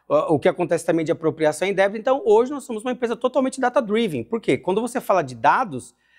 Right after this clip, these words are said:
e os dados estão diretamente conectados a negócios. Hoje, quando uma empresa vai fazer negócio com a gente, ela quer saber, "Pô, mas será que vale a pena eu ter carro em tal lugar conectado?" Sim, vale a pena, porque ali aquela região funciona desse jeito, tem um índice assim, assim, assado.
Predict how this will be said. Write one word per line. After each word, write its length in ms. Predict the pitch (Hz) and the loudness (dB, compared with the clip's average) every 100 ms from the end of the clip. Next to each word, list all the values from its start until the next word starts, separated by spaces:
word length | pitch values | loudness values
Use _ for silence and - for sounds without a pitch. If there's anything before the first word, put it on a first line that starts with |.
| _ - | _ 0
e 80 | 233 | 2
os 140 | 190 | 4
dados 240 | 190 214 | 4 2
estão 120 | - 240 | -2 -6
diretamente 380 | 240 240 233 | -4 -2 -4
conectados 360 | 240 240 240 233 | 0 0 0 0
a 20 | |
negócios. 640 | 269 208 180 151 - - _ | -2 2 2 2 -8 -20 _
Hoje, 200 | - 240 | 0 2
quando 140 | 240 269 | 2 -2
uma 80 | 208 | -2
empresa 380 | 160 147 135 | -2 -4 -2
vai 80 | 135 | -4
fazer 220 | 135 135 | -6 -6
negócio 280 | 139 123 127 | -4 -2 -4
com 60 | 139 | -4
a 40 | |
gente, 380 | 131 262 226 - _ _ - - | 0 0 0 -6 _ _ -20 -2
ela 120 | 330 | -2
quer 60 | 320 | -2
saber, 200 | 240 262 | -10 -8
"Pô, 160 | - | -4
mas 220 | 311 247 196 | -2 -2 -6
será 500 | - - - 311 330 | -16 -10 0 2 0
que 140 | - | -4
vale 180 | 220 196 | -2 0
a 40 | |
pena 200 | - 202 | 0 0
eu 80 | 175 | 0
ter 140 | 170 | -2
carro 320 | 156 190 180 170 | 0 0 0 -6
em 100 | 156 | -2
tal 220 | 208 196 | 0 0
lugar 480 | 147 170 196 123 _ - | 2 2 2 -2 _ -6
conectado?" 640 | 160 147 - 233 185 120 | -4 -4 2 2 2 -2
Sim, 340 | - 339 381 | -10 -4 -4
vale 160 | 208 233 | -2 -4
a 40 | |
pena, 260 | - 294 254 | -4 -6 -6
porque 140 | - | -6
ali 100 | 226 | -6
aquela 180 | 226 233 | -4 -2
região 300 | 220 196 220 | -2 0 -2
funciona 240 | 214 - 202 | -2 -6 -4
desse 220 | 202 233 | -4 -2
jeito, 400 | 226 247 220 - | 4 4 4 0
tem 100 | 208 | -2
um 160 | 208 | -2
índice 240 | 214 208 208 | -4 -4 -8
assim, 220 | 175 220 | -10 -10
assim, 180 | 208 220 | -10 -10
assado. 400 | 220 214 185 | -8 -2 -2